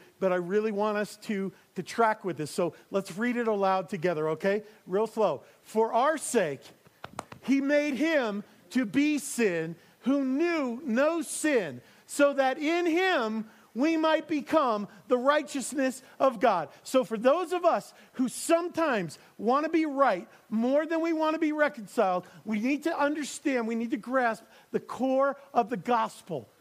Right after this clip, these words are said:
the good news. It is this, that for our sake, because God loved us, Jesus, who had no sin, no log, no speck, no nothing, never,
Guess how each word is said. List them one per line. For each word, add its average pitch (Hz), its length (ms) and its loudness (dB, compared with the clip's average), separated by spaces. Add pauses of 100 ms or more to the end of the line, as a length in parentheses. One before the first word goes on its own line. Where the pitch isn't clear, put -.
(120)
the 208 80 -2
good 254 280 -2
news. 214 320 -2 (220)
It 240 160 0
is 233 240 -4
this, 208 400 -2 (220)
that 208 280 0
for 262 300 0
our 269 280 2
sake, 202 600 -2 (480)
because 240 480 0
God 240 420 2
loved 233 380 0
us, 185 480 -2 (340)
Jesus, 202 760 0 (480)
who 277 180 2
had 277 200 2
no 269 300 0
sin, 196 520 -2 (240)
no 240 260 2
log, 294 540 0
no 254 260 0
speck, 285 540 0 (100)
no 262 260 2
nothing, 226 680 0 (920)
never, 220 680 -2